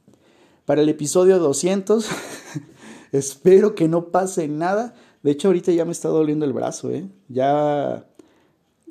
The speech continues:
les digo, la, lo mismo inflamado que está.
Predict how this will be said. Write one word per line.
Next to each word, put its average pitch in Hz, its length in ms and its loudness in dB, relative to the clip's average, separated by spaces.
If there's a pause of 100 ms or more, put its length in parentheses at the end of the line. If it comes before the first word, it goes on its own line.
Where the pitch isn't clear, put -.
(160)
les 131 260 -4
digo, 143 200 0
la, 135 240 0
lo 123 260 -2
mismo 131 260 -2
inflamado 143 600 -2
que 131 80 -10
está. 143 320 -8